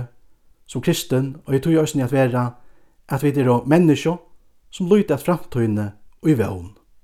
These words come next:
Tí at vit hava her ikki verandi stað, men vit søkja tann komandi. Lat okkum øll biðja.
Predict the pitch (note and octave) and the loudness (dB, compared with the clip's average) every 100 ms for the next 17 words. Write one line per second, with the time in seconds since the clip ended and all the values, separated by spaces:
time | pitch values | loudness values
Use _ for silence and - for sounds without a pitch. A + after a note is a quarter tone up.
0 | - _ _ _ _ _ _ - A2+ D#3 | -20 _ _ _ _ _ _ -6 -4 -2
1 | C3 E3 B2+ B2+ B2+ - A#2 C#3 A#2+ G#2+ | 2 2 4 2 0 -2 0 2 0 -2
2 | - B2 F3+ - _ - _ _ _ _ | -6 -6 -6 -8 _ -20 _ _ _ _
3 | _ _ - C3 B2 A#2+ A#2 A2+ E3 - | _ _ -12 -2 0 0 0 0 0 0
4 | - G#2+ F2+ F2 _ _ _ - B2 A#2+ | -4 -8 -8 -10 _ _ _ -12 -8 2
5 | D3 A2 F#2+ - - _ - _ - _ | 4 4 0 -12 -20 _ -20 _ -20 _
6 | _ _ _ _ _ _ _ - - - | _ _ _ _ _ _ _ -20 -20 -20
7 | _ _ - - - C#3 C3+ B2 - G#2+ | _ _ -20 -20 -8 -4 -4 -4 -2 -4
8 | - G2+ - | -4 -10 -12